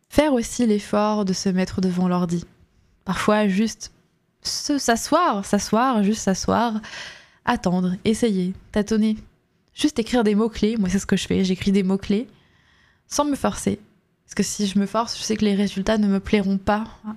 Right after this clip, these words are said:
à moi-même. Donc ça ne sert à rien d'insister. En tout cas, je, moi, j'estime que ça ne sert à rien de,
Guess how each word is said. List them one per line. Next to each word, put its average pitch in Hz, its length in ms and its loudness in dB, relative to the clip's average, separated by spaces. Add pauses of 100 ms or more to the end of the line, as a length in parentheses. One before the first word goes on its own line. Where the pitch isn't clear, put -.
à 196 160 2
moi-même. 196 440 0 (720)
Donc 196 180 -4
ça 208 120 2
ne 196 60 -2
sert 202 180 -2
à 196 80 2
rien 233 420 -2
d'insister. 202 920 -4
En 180 60 -4
tout - 100 -8
cas, 202 140 0
je, 185 160 -2 (240)
moi, 220 140 2
j'estime 220 380 -2
que 196 140 0
ça 175 160 -4
ne 175 60 -4
sert - 220 -2
à 165 60 0
rien 185 300 0
de, 175 220 -2